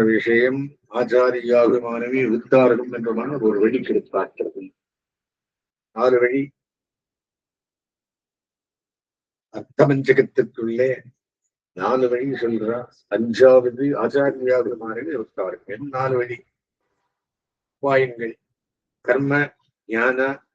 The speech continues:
பக்தி, பிரபத்திகள். இது அஞ்சாவது பஞ்சம உபாயம். ஆச்சாரிய அபிமானமே உத்தாரகம். எதுக்காக? ஆத்ம சாட்சா்காரத்துக்கும் பரமாத்சா-, பரமாத்ம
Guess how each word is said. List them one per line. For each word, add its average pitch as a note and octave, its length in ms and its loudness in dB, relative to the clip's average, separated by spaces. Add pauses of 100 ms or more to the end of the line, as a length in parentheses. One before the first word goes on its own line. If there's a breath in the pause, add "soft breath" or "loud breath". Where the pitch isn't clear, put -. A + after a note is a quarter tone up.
(280)
பக்தி, - 580 -6 (480)
பிரபத்திகள். G#2+ 680 -4 (680)
இது C#3+ 180 2
அஞ்சாவது B2 480 4 (120)
பஞ்சம A2+ 300 2 (180)
உபாயம். A#2+ 420 -2 (800)
ஆச்சாரிய C3 520 2 (140)
அபிமானமே G#2 520 -4 (140)
உத்தாரகம். - 600 -8 (180)
எதுக்காக? A#2+ 480 0 (960)
ஆத்ம B2 500 -2 (1200)
சாட்சா்காரத்துக்கும் A#2+ 1500 0 (520)
பரமாத்சா-, B2+ 840 4
பரமாத்ம C#3 520 0